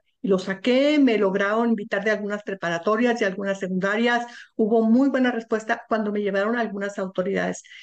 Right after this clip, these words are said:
Pero todos los colegios particulares me dijeron, "No lo podemos traer porque va a despertar mucho problema entre los papás. Y los papás no quieren que les digan nada que no está bien".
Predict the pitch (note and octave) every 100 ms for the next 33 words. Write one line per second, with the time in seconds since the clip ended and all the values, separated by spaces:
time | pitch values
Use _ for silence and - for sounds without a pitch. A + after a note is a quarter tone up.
0 | - - A3 A3 A3 D4+ F4 E4+ - C4
1 | A#3+ A#3+ C4 A#3+ A#3 G3+ A3 A3 A#3+ A#3+
2 | G#3 A3 G#3+ A3 A#3 B3+ C4+ C4+ A#3+ G#3+
3 | A3 A3+ - G3+ F#3+ F#3+ F#3+ G3 F#3+ G3
4 | - G3+ G3 F#3+ G#3 C4 C#4 D4 C4+ G#3
5 | F#3+ G3 G3 F#3+ F#3 F#3 F#3 G#3 G3 G3
6 | A3 B3+ C4+ C#4+ C#4 A#3+ B3 B3+ C4 C4
7 | D#4 F4+ D4 A#3 A#3 A#3 F3 F3